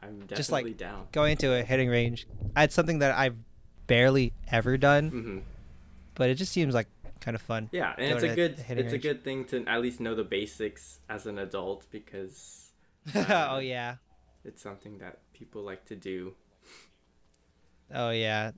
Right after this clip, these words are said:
Speaker 1: So what about you? Do you have a, uh, do you have a
Speaker 2: Number
Speaker 1: favorite
Speaker 2: one gift?
Speaker 1: Yeah, a favorite gift or a, a favorite holiday memory?
Speaker 2: Mm, mm, mm, mm. Well,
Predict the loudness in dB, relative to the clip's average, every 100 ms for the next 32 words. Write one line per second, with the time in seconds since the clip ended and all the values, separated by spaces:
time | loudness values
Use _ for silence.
0 | _ _ _ _ -2 2 2 2 0 -2
1 | -2 -4 -2 -4 -4 -4 -6 -6 -8 -12
2 | -18 _ _ _ _ _ _ _ _ _
3 | _ _ _ _ _ _ -10 -10 -10 -12
4 | -10 -6 -4 2 2 6 6 6 4 2
5 | 2 0 -2 -6 -2 0 0 -4 -2 0
6 | -2 -2 -2 -4 -6 -4 -4 -4 -8 -6
7 | -6 -4 -6 -8 _ _ -12 -6 -4 -4
8 | -4 -4 -6 -6 -6 -6 -4 -4 -8 -12
9 | _ _ _ _ _ _ _ -20 _ _
10 | _ _ -16 -8 -6 -4 -4 -6 -6 -6
11 | -8 -6 -6 -6 -6 -8 -8 -8 -10 -8
12 | -8 -6 -8 -10 -14 _ _ _ _ _
13 | _ _ 2 4 6 6 6 2